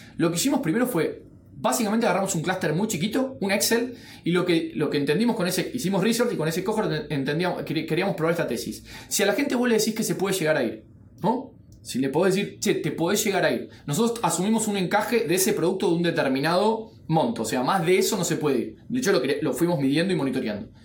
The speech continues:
¿La gente realmente se va de un producto como un, como el real estate, donde le da seguridad y no tiene encima el conocimiento de poder invertir en diez lugares más? Bueno, básicamente lo probamos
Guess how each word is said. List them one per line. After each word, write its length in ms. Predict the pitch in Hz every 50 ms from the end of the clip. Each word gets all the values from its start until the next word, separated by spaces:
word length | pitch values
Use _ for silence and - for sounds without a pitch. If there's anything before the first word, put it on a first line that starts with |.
| - - - - -
¿La 100 | 170 196
gente 260 | 196 - - - 226
realmente 460 | 226 226 220 214 220 254 254 254 247
se 200 | 220 - - 123
va 140 | 127 185 247
de 60 | 277
un 100 | 226 156
producto 420 | - 117 120 131 165 165 - 147 117
como 200 | 123 113 113 110
un, 260 | 120 135 139 135 -
como 240 | - 117 113 113 117
el 60 | 117
real 220 | 127 139 - 120
estate, 420 | - - - - 254 - - - - - - - - -
donde 240 | - 139 139 135 127
le 100 | 131 143
da 100 | 170 196
seguridad 520 | - - 147 127 120 110 110 123 151 190
y 40 | 208
no 120 | 165 147
tiene 200 | - 262 311 320
encima 240 | 165 - - 160 156
el 80 | 143 120
conocimiento 560 | 143 127 127 117 - 135 135 170 202 - -
de 60 | -
poder 140 | 139 143 160
invertir 360 | 156 139 131 131 151 165 180
en 280 | 165 143 139 127 127 - - - - - -
diez 260 | 131 156 196 214 196
lugares 280 | 170 160 165 160 147
más? 340 | 139 180 226 254 - - - - - - -
Bueno, 200 | 139 143 139 143
básicamente 580 | 196 214 - 226 170 175 165 196 214 - 190
lo 120 | 165 143 -
probamos 560 | 127 139 151 196 226 240 - - - - -